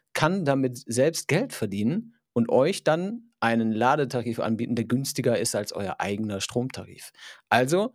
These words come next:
schickt eure Chefs und Vermieter zu lade de slash timebox für all die köstlichen Details, die das Laden lebenswert machen.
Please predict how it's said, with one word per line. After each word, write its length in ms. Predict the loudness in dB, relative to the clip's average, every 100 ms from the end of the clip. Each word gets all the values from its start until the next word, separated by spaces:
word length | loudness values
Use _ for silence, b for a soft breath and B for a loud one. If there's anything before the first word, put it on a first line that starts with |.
| b
schickt 280 | -2 0 2
eure 200 | 0 2
Chefs 320 | 0 -2 -2
und 160 | -4 -4
Vermieter 580 | -4 -4 -2 -2 -2 -4 B B
zu 260 | -6 -2 0
lade 380 | 2 2 2
de 280 | -2 -2 -2 -2
slash 380 | 0 -2 0
timebox 600 | 2 2 2 0 -2 -8 -12 _
für 280 | -4 -2 2
all 240 | 0 0
die 180 | -2 -4
köstlichen 440 | -4 -4 -6 -4
Details, 500 | -4 -2 -2 -2 -2
die 120 | -2 -2
das 220 | -2 -4
Laden 380 | -4 -4 -6 -6
lebenswert 600 | -6 -4 -4 -6 -10 -14
machen. 380 | -14 -14 -18